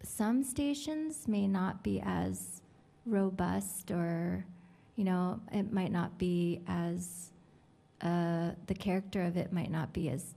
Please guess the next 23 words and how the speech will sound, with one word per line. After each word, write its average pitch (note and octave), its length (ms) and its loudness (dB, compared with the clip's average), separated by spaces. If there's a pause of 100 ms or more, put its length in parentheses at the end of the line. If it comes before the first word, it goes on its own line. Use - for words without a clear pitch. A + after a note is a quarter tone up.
(100)
uh, - 240 -2 (140)
identifiable D#3+ 840 0
maybe. B3+ 480 0 (580)
So F3 560 2
if A3 380 0 (600)
they're G3+ 100 2
having F3+ 340 2
trouble E3+ 800 0 (840)
drawing F#3+ 540 2
from, E3 640 0 (240)
you F3 100 2
know, D3+ 260 2 (320)
that F3 240 0
particular E3+ 760 0
station, - 840 -4
then F3 160 0
I D#3+ 80 -2
guess D#3+ 200 -4
the - 120 -8
recommendation D#3+ 800 -2
could - 240 -6
be C#3 220 -4
that A2 340 -4